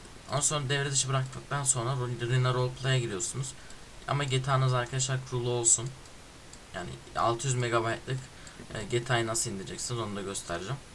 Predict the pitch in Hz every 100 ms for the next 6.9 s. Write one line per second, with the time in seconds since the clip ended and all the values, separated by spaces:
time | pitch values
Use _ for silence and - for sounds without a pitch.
0 | - - - - - - 147 139 147 131
1 | 131 127 - 135 127 131 - - 131 131
2 | 127 117 120 156 - - 139 127 117 104
3 | 107 120 127 113 120 135 - - - -
4 | 131 127 131 113 117 131 123 127 123 117
5 | - 123 107 92 90 120 113 117 113 107
6 | 113 - 113 95 - - - -